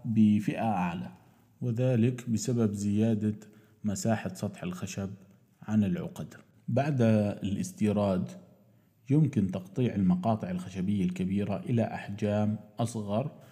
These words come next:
وبقياسات مختلفة. فعلى سبيل المثال، يمكن قص قطعة خشب قياس خمسين في مية ملي عدد واحد إلى قطعتين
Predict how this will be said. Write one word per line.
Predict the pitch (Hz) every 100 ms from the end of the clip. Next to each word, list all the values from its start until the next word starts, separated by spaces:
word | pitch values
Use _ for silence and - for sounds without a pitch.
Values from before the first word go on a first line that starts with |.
| - _ _ -
وبقياسات | 127 117 113 113 107 95 92 101 120 123
مختلفة. | 127 - 110 82 - - - -
فعلى | 127 127
سبيل | 113 113 139 147
المثال، | 117 107 - 92 90 - - -
يمكن | 113 147 143 - 95 92 -
قص | 117 123 - - - _
قطعة | 139 - 95 90
خشب | - 101 90 90 -
قياس | 101 98 90 -
خمسين | - 98 - 117 113 117
في | 113 104
مية | 98 107 110 107 -
ملي | 104 98 95 117 - - - - -
عدد | 104 113 113 127 - - - - _ _
واحد | 117 110 98 - 107 -
إلى | 156 160
قطعتين | - 131 123 127 - 92 95